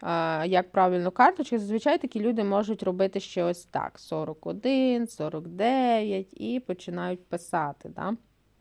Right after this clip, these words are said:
Але це теж незручно. І дуже часто через ось такі проплати, незручно взяти номер і так далі, а, стається таке, що клієнт там не робить оплату, йде далі і так далі.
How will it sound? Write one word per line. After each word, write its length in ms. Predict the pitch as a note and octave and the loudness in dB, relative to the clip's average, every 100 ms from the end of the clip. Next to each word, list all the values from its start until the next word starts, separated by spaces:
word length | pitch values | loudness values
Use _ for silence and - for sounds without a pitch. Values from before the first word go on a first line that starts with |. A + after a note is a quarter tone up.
| _ _ _ _ _ - _ | _ _ _ _ _ -20 _
Але 380 | G3+ B3 B3+ G3+ | 6 8 8 6
це 180 | - | 2
теж 380 | B3+ C4 A3 - | 2 6 6 6
незручно. 680 | E3 D#3 - D3+ - - D3+ _ - - - - | -6 -6 -6 -8 -8 -14 -14 _ -20 -20 -20 -4
І 100 | G#3+ | 0
дуже 340 | B3+ F4 D4 | 6 6 6
часто 480 | A3+ F4+ B4+ - B3+ | 6 6 6 6 2
через 640 | B3 C#4 B3+ A3 G3 - E3 | 4 8 10 8 4 -4 -8
ось 160 | F#3 | -8
такі 520 | - A3 - G#3 G3+ | -6 -6 -4 -4 -2
проплати, 720 | G3+ - G#3 G#3 C#4 F#4+ F#4+ | -4 -2 -2 4 6 4 4
незручно 600 | B3 A3 A3+ A#3 - G#3 | 0 2 2 0 0 -2
взяти 360 | G#3 G#3 G3 G3+ | 0 2 2 2
номер 400 | A3 D4 E4 A3 | 0 0 0 -2
і 60 | G3+ | 0
так 240 | G3 G3+ | -2 0
далі, 360 | A#3+ E4 F4 C4+ - - - - | 0 4 4 2 -8 -20 -20 -4
а, 400 | F3+ G3+ G3 F#3+ | 2 4 4 0
стається 500 | G3+ G#3 A#3+ B3 A#3+ | -2 0 2 0 -2
таке, 300 | A#3 - D4+ | -8 -2 -2
що 160 | - B3+ | 0 -4
клієнт 500 | G3 G#3 G#3 A3+ - | -4 -2 -2 -2 -4
там 220 | E3+ F3 | -4 -2
не 120 | F3 | -2
робить 340 | F3+ G3 F#3+ E3+ | -2 -2 -2 -4
оплату, 560 | E3+ F3+ G#3 G3 D#3+ | -2 0 0 -2 -4
йде 240 | D#3 F3 E3 | -4 -4 -2
далі 340 | E3+ G3 F#3+ | 0 0 -2
і 40 | |
так 220 | E3+ D3 D#3 | -6 -8 -6
далі. 240 | C#3+ | -6